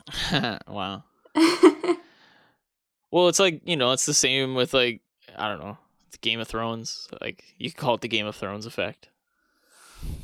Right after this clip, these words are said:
Speaker 2: Yeah,
Speaker 1: Where
Speaker 2: well,
Speaker 1: there's, like
Speaker 2: honestly, though, that was just because it just turned to shit and they didn't have the books to help them write it.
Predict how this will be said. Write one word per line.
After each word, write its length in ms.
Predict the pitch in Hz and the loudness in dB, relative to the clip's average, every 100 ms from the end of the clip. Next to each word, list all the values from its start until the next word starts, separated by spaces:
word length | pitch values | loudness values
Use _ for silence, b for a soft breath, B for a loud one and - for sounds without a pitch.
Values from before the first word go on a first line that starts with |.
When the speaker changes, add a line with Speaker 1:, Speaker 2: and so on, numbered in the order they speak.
| B B B B B B | B B B B B B
Speaker 2:
Yeah, 220 | 247 285 | 4 6
Speaker 1:
Where 160 | 240 - | 6 8
Speaker 2:
well, 120 | 330 | 8
Speaker 1:
there's, 80 | 311 | 8
like 280 | 226 202 - | 4 0 6
Speaker 2:
honestly, 420 | 269 285 311 330 302 | 8 10 8 6 6
though, 160 | 262 | 6
that 180 | 247 233 | 6 6
was 180 | 233 214 | 6 4
just 320 | 226 208 - - 190 | 4 2 -4 -12 -6
because 500 | 208 190 - 202 185 | -2 -2 0 -2 0
it 220 | 185 180 - | -2 -4 -6
just 360 | - 175 - | -12 -12 -12
turned 360 | - 175 190 180 | -6 0 0 0
to 100 | 180 | -6
shit 460 | - 175 170 180 - | -8 -6 -6 -8 -10
and 460 | 185 175 175 175 - | -6 -4 -4 -6 -4
they 140 | 180 175 | -2 2
didn't 240 | 175 156 | 0 0
have 380 | 185 180 175 - | 2 2 2 -2
the 60 | 180 | -4
books 520 | 156 180 - - - | -2 -4 -4 -10 -10
to 120 | - | -8
help 380 | 175 180 170 _ - | -6 -4 -6 _ -10
them 320 | 190 180 175 | -6 -6 -6
write 300 | 175 175 180 | -6 -2 0
it. 240 | 180 180 | -2 -6